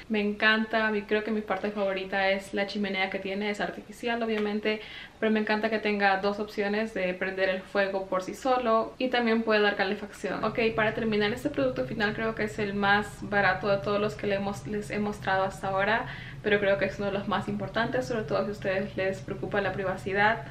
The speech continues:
Desde que yo me enteré que hay la posibilidad de que podamos ser espiados a través de nuestras cámaras que vienen en nuestras laptops, yo me quedé toda psicoseada, entonces lo que hacía siempre era colocar un sticker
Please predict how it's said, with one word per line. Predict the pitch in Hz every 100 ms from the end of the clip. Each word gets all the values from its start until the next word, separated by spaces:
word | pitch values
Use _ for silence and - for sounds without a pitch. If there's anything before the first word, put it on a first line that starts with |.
| -
Desde | 226 226
que | 226
yo | 226
me | 226
enteré | 254 254 220 214
que | 214 196 190 - -
hay | 208
la | 208 208
posibilidad | 208 214 208 190 180
de | 180
que | 190
podamos | 190 180 185 202
ser | 202 185
espiados | - - 185 185 202 202 196
a |
través | 185 185 185 185
de |
nuestras | 190 185 - 180 185 -
cámaras | - 190 180 185 185 -
que | -
vienen | 190 190 185
en | 185
nuestras | 190 202 214 -
laptops, | 196 - 220 220 -
yo | 208 202
me | 208
quedé | 202 190 190 180 180 180 170 -
toda | - 196 202
psicoseada, | 220 - 190 196 175 175 190
entonces | 202 196 190 196
lo | -
que | -
hacía | 190 190 190 196
siempre | - 208 202
era | 190 190
colocar | 190 180 175 180
un | 180 -
sticker | - 254 240 220 208